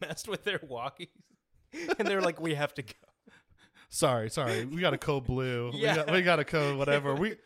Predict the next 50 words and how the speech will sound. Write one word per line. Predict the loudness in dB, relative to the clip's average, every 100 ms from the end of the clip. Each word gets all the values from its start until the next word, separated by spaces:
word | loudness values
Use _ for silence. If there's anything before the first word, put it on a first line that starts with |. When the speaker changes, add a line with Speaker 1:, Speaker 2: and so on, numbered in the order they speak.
| -20 -8
Speaker 2:
I | 0 4
gotta | 4
dip | 4 2 2
out. | 0
I'm | 0
real, | -2 -4 -6
real, | -8 -8
real | -8 -10
sorry | -12 -12
about | -10 -12
that. | -12 -14
Speaker 1:
Uh, | -12
granted, | -2 -2 -2 -4
this | -4
was | -4 -6
at | -4 -4 -6
three | -10 -6 -4
A | -2 -4 -8 -12 -12
M, | -12 -12 -16
<laughs> |
too. | -8 -4 6
Speaker 2:
Oh, | 6 6 4 2
that's | -2 -2
amazing. | -8 -8 -8 -12 -10
Speaker 1:
I | -8
Speaker 2:
Even |
Speaker 1:
got, | -6 -8
Speaker 2:
more. | -10 -14 _ -10
Speaker 1:
I | -6
got | -4 0
done | 0 2
doing | 2 2 0
a |
shoot | -6 -6 -4
out | -6 -4
there, | -2 0 0
and | -2
I, | -4
like, | -4 -8 -12 _
made | -8 -6 -4 -6 -8
mate | -4 -4 -4 -8 -10 -12
<laughs> | -12
to, | -10
like, | -8 -10 -12 -10
help | -10
me | -8 -10
get | -12 -12
home. | -12 -12 -16 -16
<laughs> | -20 -20 -20 _
Yeah. | -20 -20